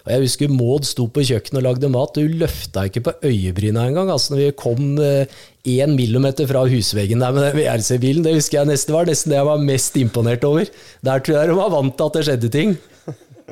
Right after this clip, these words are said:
Speaker 2: Ja, så det, så det var sånn du ble intro-, introdusert for V R C-bil, med andre ord.
Speaker 1: Ja,
Speaker 2: Ja. <laughs>
Speaker 1: så, og så videre, så, så skulle vi kjøre,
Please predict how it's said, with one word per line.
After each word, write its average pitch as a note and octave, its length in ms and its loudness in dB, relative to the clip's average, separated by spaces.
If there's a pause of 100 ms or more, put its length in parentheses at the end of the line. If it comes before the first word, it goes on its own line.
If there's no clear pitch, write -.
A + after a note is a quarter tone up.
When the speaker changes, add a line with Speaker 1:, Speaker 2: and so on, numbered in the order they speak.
(2250)
Speaker 2:
Ja, C#3 160 -12
så D3 160 -14
det, C3+ 320 -16
så B2 80 -16
det C3+ 80 -16
var C#3 80 -14
sånn E3 240 -18
du C3 80 -18
ble B2+ 80 -16
intro-, B2 320 -20
introdusert A2+ 560 -20
for A2+ 160 -20
V A2+ 80 -18
R F#2+ 160 -20
C-bil, C3 240 -16
med A#2+ 80 -18
andre G2 220 -20
ord. - 60 -20 (680)
Speaker 1:
Ja, D3 140 -2 (180)
Speaker 2:
Ja. D3 120 -14 (280)
<laughs> - 320 -12
Speaker 1:
så, B2 140 -4 (1200)
og A#2+ 160 -6
så C#3 300 -2
videre, A#2+ 340 -2
så, C#3 240 -2 (960)
så B2 240 -8
skulle B2 220 -2
vi C3 100 2
kjøre, G#2+ 380 0